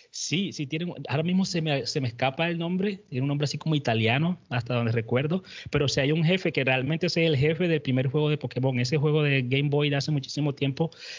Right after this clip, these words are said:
esa es la pelea final, tienes que pelear contra él y bueno, si, si ganas, eh, ya después puedes pasar a la Liga Pokémon.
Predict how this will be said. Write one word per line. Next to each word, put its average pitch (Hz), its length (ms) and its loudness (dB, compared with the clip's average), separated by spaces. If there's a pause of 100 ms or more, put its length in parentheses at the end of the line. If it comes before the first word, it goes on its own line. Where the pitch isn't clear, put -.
(120)
esa 127 180 0
es 156 60 2
la 143 100 2
pelea 131 240 2
final, 131 260 2
tienes 131 200 0
que 151 80 0
pelear 127 280 0
contra 131 400 2
él 180 300 0
y 147 140 0
bueno, 127 260 2
si, 113 300 -2
si 120 180 0
ganas, 135 480 0 (400)
eh, 123 320 2
ya 123 140 2
después 131 280 0
puedes 131 280 0
pasar 117 320 0
a 123 60 2
la 117 100 2
Liga 113 220 2
Pokémon. 92 440 -4